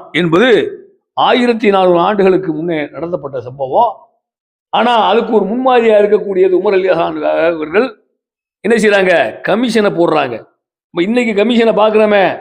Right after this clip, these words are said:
இந்த கமிஷனுக்கு ஒரு முன்மாதிரி யாருன்னு பார்த்தோம்னா, இந்த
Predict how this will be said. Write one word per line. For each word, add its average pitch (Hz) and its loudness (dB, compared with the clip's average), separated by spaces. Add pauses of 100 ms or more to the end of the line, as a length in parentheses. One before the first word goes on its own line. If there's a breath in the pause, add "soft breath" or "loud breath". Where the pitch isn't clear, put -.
(600)
இந்த 233 0
கமிஷனுக்கு 233 0
ஒரு 202 2
முன்மாதிரி 226 2
யாருன்னு 196 2
பார்த்தோம்னா, 196 0 (640)
இந்த 170 0